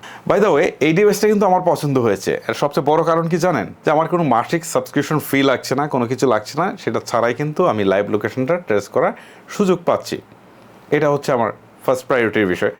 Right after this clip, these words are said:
আর যেহেতু এটাতে ওয়ারেন্টি আছে, সেটা নিয়েও আমার টেনশন করার কোনো কারণ নেই। So, আমি আশা করি যে নিরাপত্তা জনিত যাদের উদ্বেগ রয়েছে, তাদের জন্য এটা একটা ভালো একটা সলিউশন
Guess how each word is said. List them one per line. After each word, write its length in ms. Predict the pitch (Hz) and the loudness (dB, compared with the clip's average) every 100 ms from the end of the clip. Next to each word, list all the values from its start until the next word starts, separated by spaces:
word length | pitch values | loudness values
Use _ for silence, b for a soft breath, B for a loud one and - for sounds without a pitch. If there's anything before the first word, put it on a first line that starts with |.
| _ _ - | _ _ -2
আর 100 | 160 | 0
যেহেতু 240 | 160 190 196 | 0 2 2
এটাতে 180 | 190 185 | 2 2
ওয়ারেন্টি 460 | 135 147 175 175 | 4 2 2 0
আছে, 280 | 160 160 165 | 0 0 -2
সেটা 240 | - 131 | -4 -4
নিয়েও 160 | 143 139 | 0 2
আমার 200 | 131 175 - | 2 0 -2
টেনশন 300 | 113 107 113 | -4 -2 -4
করার 280 | 113 127 - - | -2 -2 -4 -2
কোনো 200 | 190 156 | 0 2
কারণ 220 | 110 85 | 0 0
নেই। 200 | 80 - - - | -6 -10 -20 -4
So, 40 | 170 | 0
আমি 320 | 160 190 190 - | 2 2 0 -2
আশা 240 | 151 180 | -2 -2
করি 180 | 180 185 | -2 0
যে 80 | 180 | 2
নিরাপত্তা 500 | 160 170 170 175 180 | 2 2 0 0 0
জনিত 180 | 175 165 | 2 2
যাদের 300 | 160 160 165 160 | 2 2 0 0
উদ্বেগ 340 | 139 147 139 | 0 0 2
রয়েছে, 360 | 147 127 160 190 - | 0 2 0 -2 -4
তাদের 280 | 151 151 165 | -2 0 0
জন্য 220 | 165 165 | 0 2
এটা 200 | 147 110 | 0 0
একটা 320 | 117 - 185 247 _ _ - | -2 0 -2 -4 _ _ 0
ভালো 280 | 113 143 | 2 2
একটা 200 | 143 - | 0 -2
সলিউশন 540 | - 110 101 104 185 | -4 0 0 -2 -4